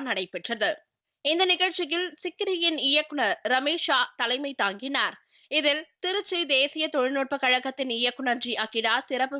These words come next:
விருந்தினராக கலந்து கொண்டு உரையாற்றினார். அப்போது பேசிய அவர், இன்றைய இளைய தலைமுறையினர் அனைவரும் புதிய தொழில்நுட்பங்களை கற்றுக்கொண்டு அவற்றை தங்களது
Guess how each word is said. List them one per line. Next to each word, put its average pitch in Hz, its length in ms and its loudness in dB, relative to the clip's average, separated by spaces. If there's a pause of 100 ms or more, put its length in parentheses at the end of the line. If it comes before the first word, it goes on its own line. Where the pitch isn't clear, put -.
விருந்தினராக 220 680 2
கலந்து 214 260 -4
கொண்டு 226 240 -4 (100)
உரையாற்றினார். 196 720 0 (480)
அப்போது 330 380 2
பேசிய 262 320 2 (100)
அவர், 247 220 2 (340)
இன்றைய 381 320 2 (160)
இளைய 359 240 2 (100)
தலைமுறையினர் 277 800 2 (160)
அனைவரும் 277 480 0 (180)
புதிய 381 360 4
தொழில்நுட்பங்களை 294 680 4 (100)
கற்றுக்கொண்டு 247 540 0 (180)
அவற்றை 254 300 -2 (120)
தங்களது 233 380 0